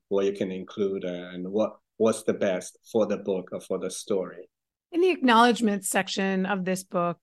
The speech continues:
Speaker 2: you write that you were near Wuhan during the start of the pandemic and that your wife and child remained there.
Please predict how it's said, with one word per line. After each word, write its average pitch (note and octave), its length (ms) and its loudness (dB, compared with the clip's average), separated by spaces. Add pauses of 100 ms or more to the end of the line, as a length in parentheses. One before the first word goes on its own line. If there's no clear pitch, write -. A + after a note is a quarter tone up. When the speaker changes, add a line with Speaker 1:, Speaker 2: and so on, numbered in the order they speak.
(160)
Speaker 2:
you G3+ 500 2
write F#3+ 320 4
that F3 200 2
you G3+ 400 2
were F#3 480 2 (260)
near C#4+ 300 10
Wuhan G#3+ 800 2
during G3+ 240 0
the G3 80 2
start G#3 300 2
of G3 100 0
the G3 80 0
pandemic G#3 540 0
and G#3+ 140 2
that G#3 160 0
your G#3 120 0
wife G3 300 2
and G#3+ 120 2
child G3 360 4
remained G3 580 4
there. F#3 360 -2